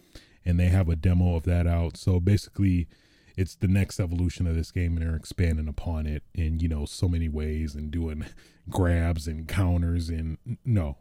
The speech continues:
grabs, grabs, uh, um, bound moves. Um, it's, it's so much depth that, uh, ugh, it's just, it, that is my biggest gripe. Uh, again, Streets of Rage four did it really good.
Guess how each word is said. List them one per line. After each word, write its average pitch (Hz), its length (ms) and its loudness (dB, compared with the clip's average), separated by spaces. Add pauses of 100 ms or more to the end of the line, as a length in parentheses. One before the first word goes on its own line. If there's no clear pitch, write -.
(120)
grabs, 104 640 2 (420)
grabs, 107 640 8
uh, 82 500 -2 (100)
um, 78 540 -8
bound 95 400 4
moves. 90 600 2
Um, 78 440 -4
it's, 104 360 -2
it's - 460 -6 (140)
so 123 380 6
much 107 340 2 (100)
depth - 500 -4 (500)
that, 87 320 2
uh, 82 400 0 (200)
ugh, - 380 -4 (920)
it's 98 180 4
just, 107 420 6
it, 110 240 4 (140)
that 120 200 4
is 101 140 4
my 85 320 2 (120)
biggest 104 420 4
gripe. 80 320 -4 (400)
Uh, 87 160 -8
again, 104 420 6
Streets - 300 4
of - 60 2
Rage 113 220 8
four 113 300 6
did 101 240 6
it 92 140 2
really 92 400 4
good. 76 380 -4